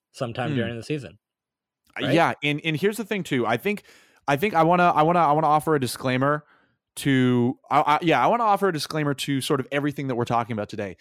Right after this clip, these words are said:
Speaker 2: The N B A is getting better every single year. Now, at the end of the day, somebody has to be number one and somebody
Speaker 1: Right.
Speaker 2: has to be number eight.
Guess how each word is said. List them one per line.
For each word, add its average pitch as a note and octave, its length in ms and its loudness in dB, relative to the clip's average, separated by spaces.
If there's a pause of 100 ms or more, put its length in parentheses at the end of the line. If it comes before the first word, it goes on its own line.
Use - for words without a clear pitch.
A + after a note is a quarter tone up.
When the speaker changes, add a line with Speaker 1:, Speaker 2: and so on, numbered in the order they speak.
(360)
Speaker 2:
The - 160 -4
N F3 180 -2
B F#3+ 200 0
A D3 200 0
is A#2 140 -8
getting A#2 380 -2
better C3+ 400 0
every B2 320 0
single A2 480 -4
year. G2+ 480 -8 (1000)
Now, D3+ 260 2 (120)
at D3 160 0
the D3+ 140 -2
end F#3 120 0
of D#3+ 60 -8
the E3 60 2
day, D#3+ 300 0
somebody D#3+ 440 -2
has D3+ 300 -2
to D#3+ 80 -4
be E3 160 -2
number D3 260 4
one D3+ 400 2 (240)
and D3+ 120 2
somebody D#3 340 2
Speaker 1:
Right. C3 60 -4
Speaker 2:
has C3+ 280 -4
to C#3 60 -10
be B2+ 100 -2
number A#2 380 -2
eight. B2+ 240 -6